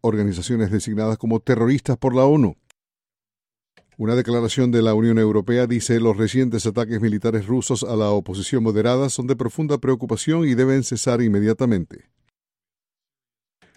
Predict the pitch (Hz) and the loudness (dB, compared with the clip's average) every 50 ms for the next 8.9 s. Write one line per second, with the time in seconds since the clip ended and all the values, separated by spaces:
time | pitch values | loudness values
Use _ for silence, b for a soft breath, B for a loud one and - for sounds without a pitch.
0 | b b _ - 110 107 110 113 110 104 - 131 120 120 123 117 113 113 110 - | b b _ -8 -4 -2 0 0 0 0 0 2 2 4 4 4 4 2 2 2
1 | - 123 117 - 123 110 107 110 117 156 165 110 113 113 104 110 110 98 131 110 | 2 0 0 0 0 0 0 2 0 0 -2 0 0 0 0 0 0 -2 -2 -2
2 | 113 104 104 98 107 107 107 113 120 120 113 - 117 107 - - 104 - - 120 | -4 -4 -4 -2 -2 0 0 2 0 0 0 0 -2 -2 -2 -2 -4 -2 -2 -2
3 | 117 123 120 117 104 - - 117 107 - 110 107 101 101 101 101 - 139 139 131 | 0 0 0 0 -2 -2 -2 -4 -2 0 -2 -2 0 0 -2 -2 -2 0 0 0
4 | - - 95 98 101 - - 170 165 131 107 95 101 101 90 87 85 - 120 107 | 0 -2 -4 -6 -6 -6 -4 -4 -2 -2 -2 -2 -2 -2 -4 -4 -4 -4 -4 -4
5 | 98 120 113 110 107 98 - - - 117 107 95 107 107 98 85 92 - - 104 | -2 -2 -2 0 -2 -2 -4 -6 -8 -8 -6 -4 -4 -4 -4 -6 -8 -6 -6 -6
6 | 92 - 98 98 101 107 117 139 135 - b b b b b b b b - 101 | -4 -4 -4 -2 -2 0 0 -2 -2 -4 b b b b b b b b -4 -2
7 | 104 104 - 127 131 127 127 117 113 113 123 127 131 131 127 117 - 117 110 113 | -2 -2 0 0 0 2 2 2 4 4 4 4 4 2 2 0 0 0 2 2
8 | 113 107 - 113 104 117 127 139 135 147 135 120 - 123 113 110 110 110 | 2 0 0 -2 -2 -2 -2 -2 0 0 -2 -2 -2 0 0 0 0 0